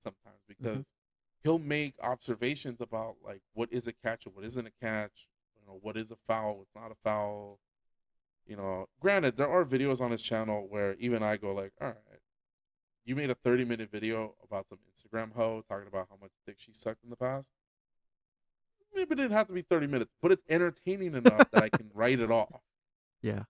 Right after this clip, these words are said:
Speaker 1: Like, like, for real, like, I saw the one where he was talking about this girl who went on a podcast and literally talked about some old dude, like, in his sixties,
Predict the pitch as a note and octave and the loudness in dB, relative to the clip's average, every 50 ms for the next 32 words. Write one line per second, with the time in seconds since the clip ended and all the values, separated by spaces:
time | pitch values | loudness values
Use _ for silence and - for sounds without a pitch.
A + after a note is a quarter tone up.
0 | _ - C3 D#3 E3+ D#3 C#3+ C#3+ D#3+ _ _ - E3 D#3+ D3 C#3 E3+ F#3 F3 D3+ | _ 4 6 6 6 4 2 -12 -18 _ _ 2 2 2 2 4 6 6 6 8
1 | C3 B2 A#2 - B2 C3 C3+ C3+ - - D#3 D#3 D3+ C#3+ C3 C3+ C#3 C#3 C3+ C3 | 6 4 2 4 2 2 2 0 0 0 0 0 0 0 -2 -2 -2 -2 -2 -2
2 | B2+ B2 B2 A#2+ A#2 G#2+ - B2 A#2 A2 _ - A#2+ A#2+ A#2 A#2 A#2 A2 A2+ A2+ | -2 -2 0 -2 -2 -4 -8 -10 -12 -12 _ -8 -8 -8 -8 -8 -14 -10 -8 -8
3 | A2 G#2+ - A2 G#2 _ _ - A2+ A#2 A2 G2+ A#2+ A2+ A2 A2 G#2+ G2+ G2 - | -8 -8 -10 -16 -20 _ _ -8 -6 -6 -8 -8 -12 -16 -14 -14 -12 -14 -12 -8
4 | - A2+ A2+ A2 - - G#2 G2+ G2+ _ _ G2 G#2 G#2 G#2 G2+ - - G#2+ G#2+ | -4 -4 -4 -4 -4 -8 -10 -12 -12 _ _ -20 -14 -12 -12 -12 -10 -10 -12 -12
5 | _ _ - G2+ G2+ G2 F#2+ F#2+ - _ _ _ _ _ _ _ _ _ _ _ | _ _ -4 -2 0 0 0 -2 -6 _ _ _ _ _ _ _ _ _ _ _
6 | _ _ _ _ _ _ _ _ _ _ _ _ _ _ _ _ _ _ _ _ | _ _ _ _ _ _ _ _ _ _ _ _ _ _ _ _ _ _ _ _
7 | _ _ _ _ - - - - - C3 B2+ B2+ _ _ - A#2+ A#2+ B2 B2 C3 | _ _ _ _ -16 -10 -8 -4 -2 -2 -2 -4 _ _ -6 -2 0 0 0 0
8 | B2+ - - A#2 A2+ A2 G#2 G#2 G2+ G2 F#2+ F#2+ - _ _ _ _ _ _ _ | -2 -4 -6 -6 -4 -4 -6 -8 -10 -12 -14 -16 -18 _ _ _ _ _ _ _
9 | _ _ _ _ _ - A#2+ G#2+ G#2 _ _ _ - B2 A#2+ A2 G2+ - - - | _ _ _ _ _ -16 -16 -16 -16 _ _ _ -16 -16 -14 -14 -12 -8 -6 -4
10 | - - - - - - C#3 C3 - - - G#2 F#2+ F#2+ F2+ F2 F2 - - - | -4 -4 -4 -4 -2 -2 -4 -4 -6 -14 -18 -20 -20 -20 -20 -20 -20 -20 -20 -20